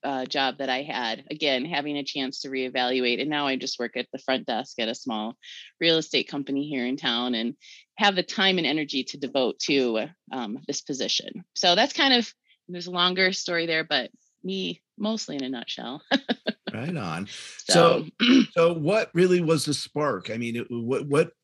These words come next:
Speaker 2: what, what made you say, "You know what?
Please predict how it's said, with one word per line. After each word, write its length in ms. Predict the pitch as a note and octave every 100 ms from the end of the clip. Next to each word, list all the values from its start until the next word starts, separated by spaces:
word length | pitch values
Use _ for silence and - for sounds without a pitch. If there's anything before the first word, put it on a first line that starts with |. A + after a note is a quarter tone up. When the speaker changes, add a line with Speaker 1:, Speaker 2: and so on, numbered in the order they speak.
| _
Speaker 2:
what, 420 | D3 C#3 F3 - _ _ _ -
what 360 | A#2 C#3+ A3
made 260 | E3+ D#3+ D3+
you 120 | C3
say, 320 | A#2+ - C3+
"You 100 | C3+
know 160 | C#3 D3+
what? 300 | D#3 D3